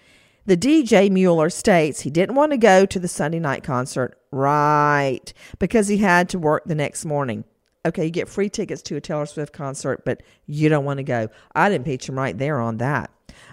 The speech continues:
Um, after standing in line for a really long time, he and his then girlfriend and colleague, Shannon Melcher, they go into the photo booth room where Swift is standing there for meet and greets.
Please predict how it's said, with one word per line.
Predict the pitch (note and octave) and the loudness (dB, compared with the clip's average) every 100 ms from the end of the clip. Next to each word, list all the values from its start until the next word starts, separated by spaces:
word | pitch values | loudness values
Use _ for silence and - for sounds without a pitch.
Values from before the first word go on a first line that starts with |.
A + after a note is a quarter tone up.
| - | -4
Um, | D3+ E3+ E3+ E3+ D#3 - | 0 2 0 -2 -8 0
after | F#3 G3 G3 | 0 0 -4
standing | - A3+ G#3+ A3 G#3 | -2 2 2 2 0
in | E3+ F3 | -2 0
line | F3+ F3+ | 0 0
for | F3+ D#3 | 0 -2
a | C#3 | 0
really | E3 G3 F#3+ | 0 0 0
long | E3 E3+ F3 | -2 -4 -4
time, | D#3 B2+ B2+ B2 C3 _ - - - | -6 -6 -4 -6 -8 _ -20 -20 -2
he | G#3+ G#3+ | 0 2
and | G#3+ | 2
his | F3+ D#3+ D#3 | 0 -2 0
then | F3+ G3 | 0 2
girlfriend | F3 E3+ F3 - C#3 C3+ B2 B2+ - _ _ - | 2 4 4 0 -6 -4 -4 -6 -12 _ _ -4
and | D#3 C#3+ C3+ D3+ - - | -2 -2 -4 -6 -12 -14
colleague, | - C#3 B2 A2 A2 B2 - _ _ _ | -4 -2 -2 -2 -4 -6 -10 _ _ _
Shannon | - - C3+ E3+ A#3 | -10 -4 -2 -2 0
Melcher, | F#3+ D3+ - C#3+ D#3 - - | 0 -2 -4 -6 -6 -12 -2
they | D#3 E3+ | 0 4
go | D#3+ G3 | 6 6
into | A#3 A#3+ | 4 2
the | G#3 | 0
photo | - A3 A3+ F#3+ | 4 4 4 2
booth | C#3+ D3+ | 0 0
room | C#3+ C#3+ | -4 -4
where | D3 | -6
Swift | - F3 D3+ A#2 | -6 -4 -4 -4
is | - | -8
standing | - E3 E3 D3 | -4 -4 -4 -4
there | C3+ | -4
for | D3+ F3+ | -2 0
meet | B3+ | 0
and | - | -2
greets. | E3 C#3 A2+ - | -4 -2 -4 -12